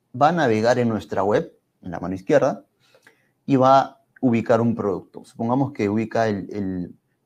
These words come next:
el polo, ¿no? Entonces, así como este cliente, van a poder llegar muchos clientes,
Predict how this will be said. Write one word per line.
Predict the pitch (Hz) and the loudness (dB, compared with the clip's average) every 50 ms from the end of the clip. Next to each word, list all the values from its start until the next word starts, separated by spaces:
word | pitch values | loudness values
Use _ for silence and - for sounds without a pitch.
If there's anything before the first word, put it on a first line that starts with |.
| _ _ _ _ _ _ _ _ - | _ _ _ _ _ _ _ _ -8
el | - 117 - | -8 -6 -4
polo, | - 110 110 98 90 90 | -2 0 0 0 0 -2
¿no? | 110 143 160 - - - | -4 -4 -6 -8 -12 -14
Entonces, | 113 110 - 117 104 110 110 - - | -12 -8 -8 -8 -8 -8 -10 -10 -8
así | - 120 - 170 | -8 -8 -6 -6
como | 165 170 165 165 | -4 -2 -2 -2
este | 147 160 156 143 | -2 -2 -4 -4
cliente, | 139 131 127 123 123 117 131 160 165 - _ _ | -2 0 0 0 0 -2 -4 -6 -8 -10 _ _
van | - 127 127 135 | -6 -4 -2 -2
a | 131 131 | -2 -2
poder | - 120 123 117 | -2 0 0 0
llegar | 117 113 107 117 113 120 | 0 0 0 0 0 0
muchos | 120 117 117 - 113 - | -2 -2 -4 -6 -12 -14
clientes, | _ - 101 110 113 107 - - 107 107 - - | _ -6 -2 -2 -2 -2 -2 -6 -8 -10 -12 -16